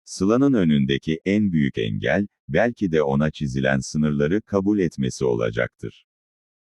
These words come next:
Kendi sınırlarını kendisi çizen bir Sıla, tüm bu çemberleri kırabilir.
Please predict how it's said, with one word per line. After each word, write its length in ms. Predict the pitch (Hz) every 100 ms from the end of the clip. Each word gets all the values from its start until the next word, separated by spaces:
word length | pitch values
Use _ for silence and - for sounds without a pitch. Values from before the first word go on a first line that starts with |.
| _
Kendi 360 | - 90 107 143
sınırlarını 680 | - 110 85 73 69 67 69
kendisi 580 | - 73 69 71 - 73
çizen 500 | 69 64 76 76 64
bir 160 | 85
Sıla, 440 | - - 52 67 185 _ _
tüm 280 | 107 101 98
bu 80 |
çemberleri 720 | 123 110 107 90 82 71 69 65
kırabilir. 640 | 69 64 58 52 50 _